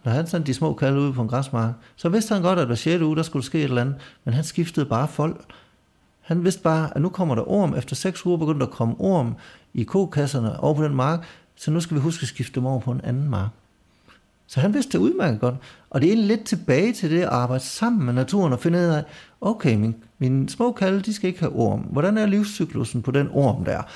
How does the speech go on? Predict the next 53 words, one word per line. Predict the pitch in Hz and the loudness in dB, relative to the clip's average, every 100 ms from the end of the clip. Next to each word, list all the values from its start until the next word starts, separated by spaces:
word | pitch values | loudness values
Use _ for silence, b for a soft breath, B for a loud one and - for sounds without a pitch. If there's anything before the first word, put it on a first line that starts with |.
| B B | B B
Kan | - 185 | -4 0
vi | 202 | 2
nu | 208 | 2
snyde | 214 - 202 262 392 | 0 0 2 2 2
den? | 151 104 - - | 0 -4 -6 -4
Ja, | 208 | -2
det | 269 | 0
kan | 208 | 0
man | 202 185 | 0 0
ved | 175 | 0
at | |
skifte | - - - - | -2 -4 -6 -4
mark | 127 107 156 - b b | -4 -2 -4 -8 b b
hver | 226 | -8
sjette | - 127 120 - - | -6 -4 -4 -6 -4
uge. | 285 - - B B B B B - | -6 -6 -20 B B B B B -2
Og | 180 | 2
det | 269 233 | 4 4
er | 135 | 4
måske | 110 - 170 | 2 2 2
lidt | 156 151 | 2 4
bøvlet, | 139 208 160 | 4 4 4
indtil | 156 135 | 2 0
man | 131 | 2
lige | 170 | 2
har | |
fået | 165 110 | 2 0
sat | 113 | 0
et | 110 | 2
ekstra | 147 - | 0 0
hegn | 127 151 127 | 0 2 2
op, | 135 | 2
men | 123 | 0
når | 110 | 0
så | 127 | 2
har | 190 | 2
gjort | 196 175 | 2 2
det, | 160 | 0
så | 160 | -2
tænker | - 160 | 0 2
man, | 135 - B B B | 2 -2 B B B
"Yes, | 127 - | -4 -2
der | 123 | -4
sparede | - 117 120 120 | 0 2 2 4
jeg | 120 120 | 2 2
dem | 113 113 - | 0 0 -2
alle | 127 131 | -2 0
sammen | 127 110 | 0 -2
for | 92 120 | -2 -2
en | 113 | 0
lille | 120 131 | 0 0
smule | 127 110 104 | -2 -2 -2
kemikalier, | 113 110 185 175 | -2 0 2 2